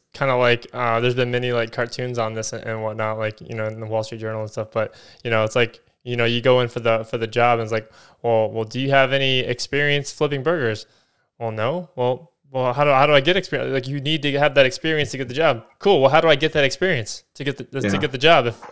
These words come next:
Speaker 1: if I, if I have to have the experience to get the job, to get any job in doing that, then how do I even get the experience to get the job?"
Speaker 2: <laughs>
Speaker 1: Like, come on, like, what, what came first, the chicken or the egg? It's, it's, it's basically that
Speaker 2: Yeah.
Speaker 1: conversation, like, right? So how do you, how do you get the experience if, if,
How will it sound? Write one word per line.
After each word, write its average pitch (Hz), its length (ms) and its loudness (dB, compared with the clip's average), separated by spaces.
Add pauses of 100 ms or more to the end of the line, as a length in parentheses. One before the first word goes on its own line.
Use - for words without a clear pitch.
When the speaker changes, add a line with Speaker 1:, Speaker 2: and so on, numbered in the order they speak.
(120)
Speaker 1:
if 127 200 -4
I, 127 180 0
if - 80 -4
I 127 440 2
have 160 220 4
to 165 60 4
have 160 120 6
the 151 60 0
experience 156 500 -2
to - 100 -16
get 143 160 -4
the 143 60 -6
job, 127 540 2 (240)
to - 100 -10
get 131 140 -2
any 165 180 2
job 123 320 4
in 120 140 -4
doing 120 180 -2
that, 120 240 -2
then 127 80 -2
how 156 140 0
do 165 120 2
I 160 60 2
even 147 160 -4
get 147 160 -2
the 147 80 -6
experience 151 440 -6
to - 120 -16
get 185 180 0
the 170 80 -2
job?" 113 300 0
Speaker 2:
<laughs> 135 100 -4 (560)
Speaker 1:
Like, 151 120 0
come 190 140 4
on, 160 160 6
like, 135 160 4
what, 131 220 -4
what 156 160 0
came 160 200 0
first, 151 240 0
the 123 60 -4
chicken 147 240 -2
or 143 40 -2
the 139 160 -4
egg? 120 220 0
It's, 117 260 -8
it's, 127 320 -6 (260)
it's 135 120 -8
basically 147 340 -2
that 143 120 6
Speaker 2:
Yeah. 180 120 2
Speaker 1:
conversation, 110 480 -2
like, 113 160 -6
right? 127 180 -4
So - 100 -4
how 143 120 2
do 147 80 -4
you, 135 140 -2 (240)
how - 80 -2
do 160 60 0
you 156 80 -2
get 147 180 2
the 147 60 0
experience 139 500 -2
if, 123 200 -8
if, 123 200 -8